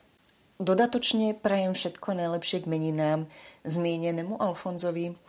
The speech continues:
a verím, že teda, e, stále si vyslúžim nejakým záhadným spôsobom, e, občas takéto nadšenie privítanie. Ja som v podstate nenáročná. <laughs> Už sa smejem na tom, keď proste tak značný beží a potom ten posledný krok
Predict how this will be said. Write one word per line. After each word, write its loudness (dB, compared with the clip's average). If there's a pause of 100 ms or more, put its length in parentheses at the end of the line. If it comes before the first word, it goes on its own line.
(380)
a 0
verím, 4
že 0
teda, 0
e, 4 (360)
stále 4
si -2
vyslúžim -2
nejakým 2
záhadným 6
spôsobom, 2
e, -16 (240)
občas -2
takéto -6
nadšenie -4
privítanie. -8 (260)
Ja 6
som 4
v -8
podstate 4
nenáročná. 4
<laughs> -12
Už 4
sa 6
smejem 6
na -2
tom, 0
keď -8
proste -4
tak -4
značný 0
beží 4
a 8
potom -2
ten -4
posledný 2
krok 4